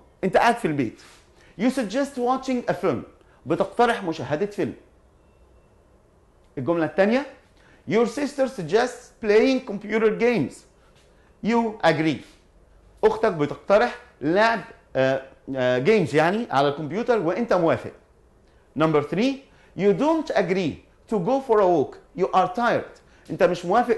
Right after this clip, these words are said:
تروح تتمشى. على اقتراح حد يعني بيقترح إنك تتمشى وب-، وأنت مش موافق because you are tired. أنت تعبان. تعالوا نشوف إيه الأنسرز. أول واحدة، how about watching a film؟ هو بيقول لي أهو،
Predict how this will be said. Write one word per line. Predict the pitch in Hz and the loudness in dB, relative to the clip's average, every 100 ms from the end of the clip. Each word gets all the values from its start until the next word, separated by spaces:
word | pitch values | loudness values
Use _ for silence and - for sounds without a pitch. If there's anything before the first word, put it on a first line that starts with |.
| - | 0
تروح | 196 214 | -2 0
تتمشى. | 180 165 175 175 - 101 - _ _ _ _ 113 | -6 -2 -2 -2 -8 -14 -18 _ _ _ _ 2
على | 127 | 4
اقتراح | 147 185 185 | 4 4 4
حد | 180 175 | 2 4
يعني | 151 165 196 | 4 4 2
بيقترح | 151 139 190 175 | 0 0 0 0
إنك | 156 135 131 | -4 -8 -10
تتمشى | - 151 208 - | -10 -4 -2 0
وب-، | 208 156 | 0 0
وأنت | 175 196 | -2 -2
مش | 160 160 | -4 0
موافق | 214 240 - - | 0 -2 -6 -10
because | 131 190 214 214 - 143 | -6 0 0 0 -8 -2
you | 165 165 | -2 0
are | 226 | -2
tired. | 196 | 2
أنت | 143 123 147 | 2 0 -4
تعبان. | 156 135 110 92 - - _ | -4 -2 -2 -6 -12 -20 _
تعالوا | 151 269 247 | 0 2 -2
نشوف | 196 226 233 - _ _ _ - | -2 -4 -6 -12 _ _ _ 2
إيه | 208 | 2
الأنسرز. | 175 139 - - - _ _ _ _ - _ _ _ _ 233 | 4 0 -4 -16 -20 _ _ _ _ -20 _ _ _ _ 4
أول | 269 | 6
واحدة، | 254 277 226 202 | 6 4 0 2
how | 240 185 | 4 4
about | 156 196 160 | 4 4 2
watching | 185 185 135 | -4 -2 -2
a | 123 | 0
film؟ | 117 85 - 165 | -4 -4 -4 4
هو | 190 | 6
بيقول | 151 220 214 | 6 4 2
لي | |
أهو، | 175 | 0